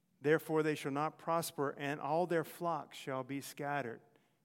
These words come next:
What a difference between these and the good shepherd. Listen to this from Ezekiel. He really gets into detail, detail about it. "And the word of the Lord came unto me, saying, Son of man, prophesy against the shepherds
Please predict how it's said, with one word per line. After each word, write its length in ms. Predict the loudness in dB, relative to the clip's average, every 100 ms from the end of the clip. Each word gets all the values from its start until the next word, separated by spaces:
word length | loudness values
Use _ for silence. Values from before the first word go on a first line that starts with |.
| _
What 100 | -4
a 60 | -2
difference 380 | 0 -2 -4 -6
between 320 | -2 -2 0
these 460 | 0 2 0 -4 -14 -18 -8
and 160 | -6
the 60 | 0
good 200 | 0 -2
shepherd. 440 | -2 -2 -2 -12 -16 _ _ _ _ _ _ _
Listen 320 | -4 -2 -2 0
to 40 |
this 160 | 0 -2
from 200 | -4 -4
Ezekiel. 600 | -2 -2 -2 -2 -2 -2
He 140 | -4
really 240 | 0 0 0
gets 260 | 0 -2
into 180 | -2 -4
detail, 480 | -4 -6 -4 -6 -6 -12 -20 _ _ -14
detail 340 | -8 -6 -2 -2
about 260 | 0 0
it. 60 | 0
"And 80 | -2
the 60 |
word 220 | 2 4 4
of 60 |
the 80 | 2
Lord 240 | 2 0
came 200 | -2 -4
unto 120 | -2 -2
me, 100 | -4
saying, 360 | -2 -2 -2
Son 260 | -2 0 0
of 60 | 0
man, 200 | -2 -2
prophesy 540 | -2 0 0 -2 0
against 600 | 2 0 -2 0 -2 -4
the 100 | -8
shepherds 580 | -4 0 0 -2 -6